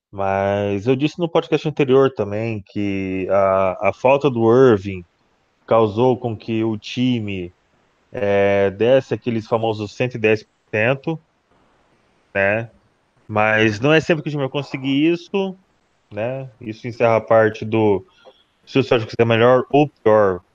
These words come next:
como ou sem o Kyrie Irving. Eu penso que a curto prazo é, a longo prazo não. Mas eu vou dizer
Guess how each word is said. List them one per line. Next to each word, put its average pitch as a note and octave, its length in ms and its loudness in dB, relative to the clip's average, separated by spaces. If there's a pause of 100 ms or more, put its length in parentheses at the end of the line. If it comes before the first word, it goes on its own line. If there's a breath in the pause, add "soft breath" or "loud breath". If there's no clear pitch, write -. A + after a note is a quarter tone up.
(100)
como B2 260 0
ou G#2+ 80 0
sem A2 240 -6
o G#2+ 60 -14
Kyrie A2+ 400 0
Irving. D3 260 -8
Eu A2 120 -2
penso G#2 440 -12
que A#2 180 -6
a A#2 80 0
curto A2+ 280 -6
prazo G#2 420 0
é, G#2 100 4
a G2+ 60 2
longo G2+ 180 -6 (220)
prazo G2 260 -6
não. G#2 320 -8 (960)
Mas C#3 240 2
eu F3 80 6
vou E3+ 180 4
dizer E3 520 -2